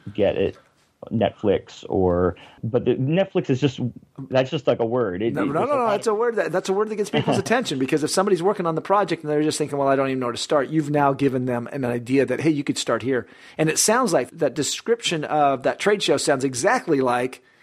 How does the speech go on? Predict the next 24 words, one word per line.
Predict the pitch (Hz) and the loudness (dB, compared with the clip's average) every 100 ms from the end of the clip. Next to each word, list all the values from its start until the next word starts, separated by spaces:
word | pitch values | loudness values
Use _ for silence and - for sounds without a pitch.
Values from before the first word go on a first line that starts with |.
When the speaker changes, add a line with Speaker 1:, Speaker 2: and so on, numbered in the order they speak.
| - 160 | -4 -2
Speaker 2:
a | 135 | 2
game | 185 202 | 2 2
designer | 160 147 139 | 2 2 0
going | 127 139 139 | -2 -2 -2
along, | 135 127 131 | -2 -2 -2
shopping | - 139 147 135 | 0 0 0 -4
their | 120 | -4
pr-, | - - - 147 | -6 -14 -20 -2
game, | 160 170 151 | 0 0 2
board | 196 160 | 0 2
game. | 139 131 127 | 0 -2 -4
And | 147 139 | -6 -4
as | 131 160 | -2 0
long | 247 | 0
as | 247 | 0
you're | 220 | 2
willing | 196 190 165 | 2 2 -2
to | - 156 139 | 2 2 2
possibly | 147 147 - 143 139 | 0 0 0 -2 -2
deal | 127 139 | 0 2
with | 131 127 | 2 -2
the | - | -2
theme | 196 262 247 | 0 0 0
changing | 196 185 165 175 165 | 0 0 0 0 -2